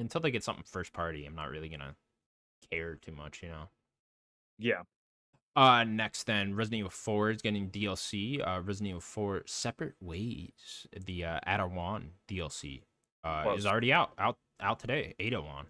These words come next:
Speaker 1: Excuse me.
Speaker 2: There you go.
Speaker 1: Yeah.
Speaker 2: <laughs>
Speaker 1: Whatever. Ada, Ada, who cares? Uh, yeah, this was a D L C that was already made back in the day, I guess. I, I never heard of this before.
Speaker 2: Yeah.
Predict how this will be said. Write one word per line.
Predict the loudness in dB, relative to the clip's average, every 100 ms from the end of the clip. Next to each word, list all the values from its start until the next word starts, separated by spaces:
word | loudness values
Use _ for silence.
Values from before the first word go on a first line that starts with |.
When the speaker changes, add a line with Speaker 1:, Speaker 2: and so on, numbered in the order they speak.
| _
Speaker 1:
Excuse | -12 -8 -10
me. | -12 _ -16 -6
Speaker 2:
There | -6
you | -4
go. | -6 2
Speaker 1:
Yeah. | 4 6 4 6 4 4 2 -2 -2
Speaker 2:
<laughs> | -6 -6
Speaker 1:
Whatever. | -6 -6 -10 -14 -18 -16 -10 -12 -12 -10
Ada, | -8 -6 -8 -10
Ada, | -12 -10 -12
who | -14 -14
cares? | -2 0 0 -6 -6 10
Uh, | 12 12 12 10 8 4
yeah, | 0 6 8
this | 10 6 4
was | 6
a | 6 6
D | 6 4
L |
C | 6 6
that | 6
was | 6
already | 8 8 6
made | 2 2 2 0 -4 2
back | 2 2
in | -4
the |
day, | 0 2 2
I |
guess. | 2 -2 -4 -4
I, | -4 -2 -2
I |
never | -2 -2 0
heard | -2 -2
of |
this | -4 -2
before. | 0
Speaker 2:
Yeah. | 4 6 8 6 4 2